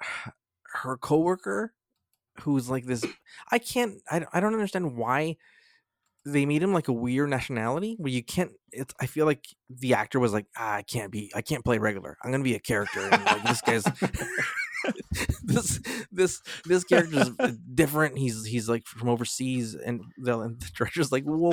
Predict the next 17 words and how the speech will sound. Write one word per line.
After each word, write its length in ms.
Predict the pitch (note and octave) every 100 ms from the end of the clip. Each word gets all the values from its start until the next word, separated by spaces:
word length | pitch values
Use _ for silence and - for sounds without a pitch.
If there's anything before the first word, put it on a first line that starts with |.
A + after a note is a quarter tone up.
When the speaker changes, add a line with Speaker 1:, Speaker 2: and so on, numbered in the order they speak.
| D#3+
Speaker 1:
where, 320 | E3+ F#3 F#3
where 200 | D3+ F#3
overseas?" 440 | G#3 G3+ F3+ A#3 D#3
He's 100 | A2
like, 120 | G#2
"Ah, 120 | A#2+
it 40 | C3
doesn't 180 | A#2 F#2+
matter. 180 | D#2 - _ _ - - - -
I'm 120 | C#3+
just 100 | D#3
gonna 100 | D#3+
Speaker 2:
Well, 80 | D#3+
Speaker 1:
play 120 | D3
it 60 | A2+
Speaker 2:
appar-, 40 |
Speaker 1:
differently." 340 | G#2 - E2